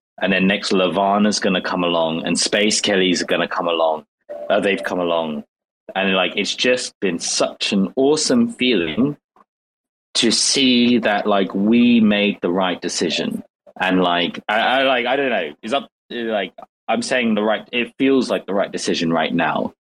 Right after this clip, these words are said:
When I look around everywhere else in the Cosmos ecosystem, I look at all the N F T marketplaces that are going on, I feel like we made the right decision with Stargaze very soon after the Terra collapse.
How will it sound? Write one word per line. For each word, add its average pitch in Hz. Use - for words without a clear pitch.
When 107
I 101
look 113
around 110
everywhere 101
else 95
in 95
the 87
Cosmos 95
ecosystem, 104
I 92
look 104
at 127
all 110
the 104
N 98
F 95
T 95
marketplaces 95
that 92
are 85
going 90
on, 90
I 104
feel 107
like 95
we 101
made 87
the 85
right 82
decision 80
with 78
Stargaze 90
very 101
soon 98
after 85
the 87
Terra 87
collapse. -